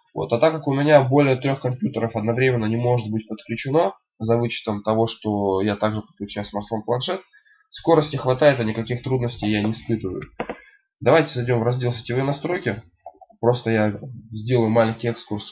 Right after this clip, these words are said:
по какому принципу работает программа. Вот, центр управления сетями и общим доступом. И давайте посмотрим, э, какие именно адаптеры у меня в данный момент имеются на компьютере.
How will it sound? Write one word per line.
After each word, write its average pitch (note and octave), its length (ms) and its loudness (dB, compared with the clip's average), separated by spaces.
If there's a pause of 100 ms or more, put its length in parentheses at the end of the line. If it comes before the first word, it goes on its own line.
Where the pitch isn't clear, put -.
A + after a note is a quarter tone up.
по G#2 80 -6
какому A2 300 -2
принципу A#2 380 -4
работает A2 360 -4
программа. B2 560 0 (720)
Вот, F#2+ 280 -6
центр A2 260 -6
управления A#2+ 360 -4
сетями A#2 340 -4
и - 20 0
общим A#2+ 220 -6
доступом. C3 540 -4 (500)
И C#3+ 100 0
давайте B2+ 340 2
посмотрим, A2+ 760 -2 (760)
э, G2 200 -2
какие - 340 0
именно B2 240 2
адаптеры A#2+ 420 0
у G#2+ 40 0
меня G#2+ 180 -2
в G#2+ 80 -6
данный A2+ 240 4
момент G#2+ 360 0
имеются G#2+ 440 -2
на G2+ 80 -8
компьютере. G#2+ 480 -8